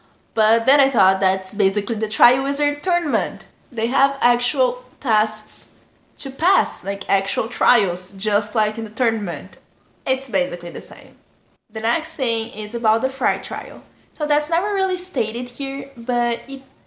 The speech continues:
really sounded like they were facing their worst fear, which just meant that the Fry trial is a boggart. They just was, they were just put in front of a boggart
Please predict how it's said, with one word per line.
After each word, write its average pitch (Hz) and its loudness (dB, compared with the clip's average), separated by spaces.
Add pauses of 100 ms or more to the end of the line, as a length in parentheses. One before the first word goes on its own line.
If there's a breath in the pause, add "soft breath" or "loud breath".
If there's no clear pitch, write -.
(140)
really 392 0
sounded 226 0
like 220 0
they 202 -6
were 202 -6
facing 226 -4
their 214 -4
worst 196 -4
fear, 208 -6 (840 soft breath)
which 220 0
just 233 2
meant 202 0
that 190 2
the 220 -2
Fry 262 2
trial 269 4
is 330 -4
a 302 2
boggart. 185 0 (240)
They 226 -6
just 226 -2
was, 247 -10
they 247 -4
were 233 0
just 262 0
put 294 4
in 294 0
front 254 2
of 254 0
a 254 -4
boggart 214 4